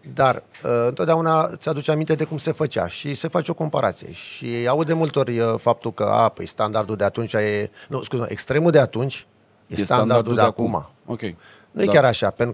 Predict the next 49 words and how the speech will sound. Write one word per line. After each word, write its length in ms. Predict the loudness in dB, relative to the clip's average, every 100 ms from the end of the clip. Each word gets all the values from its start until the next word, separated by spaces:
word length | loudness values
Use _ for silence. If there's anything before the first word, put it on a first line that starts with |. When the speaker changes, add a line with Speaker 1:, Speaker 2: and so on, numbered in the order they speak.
| 0
Speaker 1:
că 100 | -2
mașinile 560 | -2 -2 -2 0 4 4
de 80 | 4
atunci 260 | 2 -2 -2
de 100 | -2
extrem 360 | -2 -2 -2
poate 220 | 0 0
sunt 200 | -2 -2
ca 80 | -2
mașinile 360 | 0 -2 -4 -4
de 60 |
standard 400 | -4 -2 -2 -2
de 60 | -2
acum, 280 | -2 -2 -2 -2 -4 _ -20 -8
Speaker 2:
Ok. 240 | -4 -4 -6 _ _ -4
Speaker 1:
dar 140 | 0 2
totuși, 360 | 0 -2 0
la 100 | 0
vremea 320 | 2 2 2 2 2
aia, 240 | 2 -2 -10 -12
cum 220 | -8 -2
era 160 | 0
cu 140 | 0 -4
Floiota, 460 | -2 0 2 0
că 120 | -2 -6 -6
mi-au 140 | -4
cam 100 | 0
aminte 200 | -2 -2
și 120 | -4 -4
acum, 260 | -4 -2 0 0 -2 -6 -2
la 120 | -2
proba 240 | 0 0 0
aia 80 | 0
specială, 380 | -2 0 0
când 160 | 0 -2
am 80 | -2
ajuns 220 | -2 -4
eu 60 | -6
cu 80 |
mașina 300 | -2 -2 0
lui 100 | -2
să-l 220 | 0 -2 0
văd, 300 | 0 -2 -4 _ -20 -12
ce 120 | -8
însemna 260 | -4 -4
probă 220 | -2 0 0
specială? 520 | 0 0 0 0 -4 _
Era, 380 | 2 4 4 2
se, 240 | 0 -4